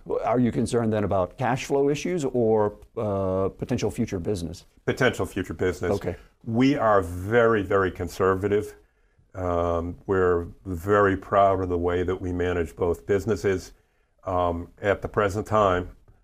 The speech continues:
Speaker 2: uh, cross my heart and hope to die, we have no debt.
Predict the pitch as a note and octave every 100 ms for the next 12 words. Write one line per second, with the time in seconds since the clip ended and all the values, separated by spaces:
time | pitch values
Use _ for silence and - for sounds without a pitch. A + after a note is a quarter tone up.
0 | _ _ - F2+ E2 - G2 G2 C#3 B2
1 | G#2+ G#2 G#2+ F2+ F#2 - G#2+ G2 E2+ D#2+
2 | - _ _ B2 A2 G#2 G#2 F#2+ E2+